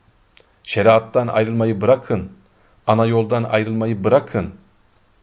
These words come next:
Bırakın bu yorumları, bırakın bu işleri. Teslim olun sünnete. Sünneti öğrenin. Sünneti yaşayın, tatbik edin. İslam istiyorsanız işte bu.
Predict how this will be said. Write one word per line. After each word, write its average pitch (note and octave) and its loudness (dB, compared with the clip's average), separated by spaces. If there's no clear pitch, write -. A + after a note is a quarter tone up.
Bırakın C3 0
bu D#3+ 0
yorumları, B2 0
bırakın F#3 2
bu F3+ 0
işleri. G#2+ -4
Teslim B2 -4
olun G3 2
sünnete. C#3 -4
Sünneti B2+ -2
öğrenin. D#3+ -2
Sünneti C3+ -4
yaşayın, C#3+ 0
tatbik G3 -6
edin. B2 -2
İslam G2 -2
istiyorsanız A2 -6
işte B2 -6
bu. G3+ -8